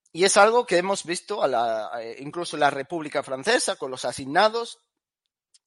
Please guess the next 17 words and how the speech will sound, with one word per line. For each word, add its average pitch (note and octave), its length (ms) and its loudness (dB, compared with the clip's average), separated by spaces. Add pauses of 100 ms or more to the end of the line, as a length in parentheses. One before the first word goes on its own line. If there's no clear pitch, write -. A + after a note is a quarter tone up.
eh, B2 400 -6
el, A#2 260 -14
el A#2+ 140 -16
propio, C3+ 500 -10
el A#2 160 -18
propio, C3 580 -8
eh, G#2+ 640 -14
rey D3 200 -6
francés B2+ 520 -2
endeudando B2 680 -6
a, A2 260 -8
al A2+ 180 -14
pueblo, F3 420 -6 (560)
con B2+ 180 -10
gasto C#3 300 -2
totalmente C#3 480 -6
descontrolado, D3 720 -4